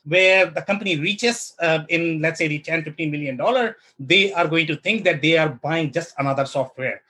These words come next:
For example, the way, uh, any businesses start, they are going to be procuring, let's say, QuickBooks or Salesforce or, uh, some of those smaller systems that are not going to be, you don't probably need as much I T capabilities inside. So their mindset is going to be similar.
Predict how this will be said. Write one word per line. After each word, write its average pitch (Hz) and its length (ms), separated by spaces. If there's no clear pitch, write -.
For 175 100
example, 190 380
the 147 100
way, 202 400
uh, 170 220
any 196 180
businesses 165 480
start, 202 440
they 180 280
are 170 160
going 165 160
to 160 40
be 160 120
procuring, 160 460
let's 156 160
say, 147 120
QuickBooks 190 540
or 190 80
Salesforce 196 600
or, 151 320
uh, 180 140
some 277 200
of 202 100
those 170 220
smaller 170 260
systems 156 420
that 156 120
are 156 140
not 151 240
going 147 80
to 143 80
be, 143 280
you 170 220
don't 160 340
probably 151 320
need 147 340
as 151 160
much 151 260
I 156 140
T 233 220
capabilities 147 720
inside. 143 480
So 196 160
their 214 240
mindset 220 380
is 170 100
going 160 140
to 156 60
be 151 80
similar. 156 440